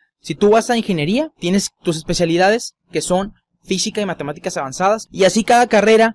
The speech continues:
tiene sus áreas de especialidad dependiendo el área del conocimiento. Ya que haces el examen,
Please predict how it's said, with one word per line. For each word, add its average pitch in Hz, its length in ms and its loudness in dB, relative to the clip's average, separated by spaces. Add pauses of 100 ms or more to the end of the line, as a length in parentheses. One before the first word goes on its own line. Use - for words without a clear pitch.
tiene 202 500 0
sus 175 220 -4
áreas 190 180 2
de 196 40 -6
especialidad 170 500 -2 (100)
dependiendo 170 800 -4 (140)
el 151 160 -2
área 156 180 0
del 175 120 0
conocimiento. 135 540 -8 (640)
Ya 190 260 0
que 247 120 2
haces 262 200 2
el 220 100 4
examen, 208 560 0